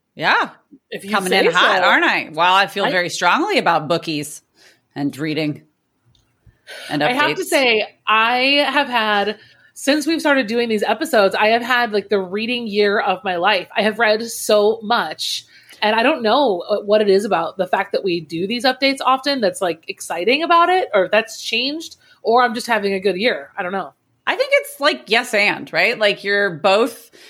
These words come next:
Speaker 1: we're talking about it, so it's keeping it present of mind, and it's ge-, it's getting you excited, and you joined a book club, so that's part, like
Speaker 2: <sighs> Yeah, well,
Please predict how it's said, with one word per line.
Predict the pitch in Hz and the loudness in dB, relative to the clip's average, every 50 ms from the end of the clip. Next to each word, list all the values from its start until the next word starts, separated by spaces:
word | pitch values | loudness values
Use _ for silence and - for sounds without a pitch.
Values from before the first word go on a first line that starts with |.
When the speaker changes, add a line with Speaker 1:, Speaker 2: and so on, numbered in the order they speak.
| - _ - | -20 _ 0
Speaker 1:
we're | 208 208 | 0 0
talking | 208 - 233 233 240 240 226 196 180 | 0 0 0 0 0 0 -2 -2 0
about | 165 156 156 160 170 | 2 2 4 4 4
it, | 185 190 - | 2 0 0
so | - | -4
it's | 180 - - | -6 -6 -2
keeping | - 214 202 202 190 | -2 -2 -2 -2 -4
it | 185 - | -4 -6
present | - - 190 180 190 190 170 190 | -2 -2 -2 -2 -2 -4 -4 -6
of | 165 151 | -4 0
mind, | 165 160 170 170 170 170 160 | 2 4 4 4 4 2 0
and | 165 151 | 0 -2
it's | 135 - - | -4 -6 -4
ge-, | - 165 - | -4 -2 0
it's | 180 185 - - | -2 -2 -2 -2
getting | - 185 175 180 185 | -2 -2 0 0 -2
you | 180 160 | -4 -4
excited, | 147 139 - - - - 165 165 - 196 214 214 - - | -6 -8 -8 -10 -4 -2 -2 0 2 0 0 0 2 2
and | 294 302 233 185 | 2 2 2 2
you | 214 294 370 | 0 -2 0
joined | 370 427 427 403 392 | 2 0 0 0 0
a | |
book | 214 294 381 - | 0 0 -2 -4
club, | - - 147 98 - - - | -4 -6 -6 -6 -6 -10 -10
so | - 214 | -6 -2
that's | 202 220 233 - - | 0 0 0 -2 -8
part, | - - 294 285 233 202 - - | -4 0 2 2 2 2 0 -2
like | 180 170 170 160 160 - - - _ _ _ _ _ _ _ _ _ _ _ _ - - - - | -2 0 0 0 -2 -6 -14 -20 _ _ _ _ _ _ _ _ _ _ _ _ -20 -18 -14 -10
Speaker 2:
<sighs> | 240 214 - | -10 -10 -4
Yeah, | 214 240 233 190 160 156 | -2 0 0 0 -2 -2
well, | 180 170 165 165 165 165 - _ | -2 -2 -2 -2 -4 -6 -10 _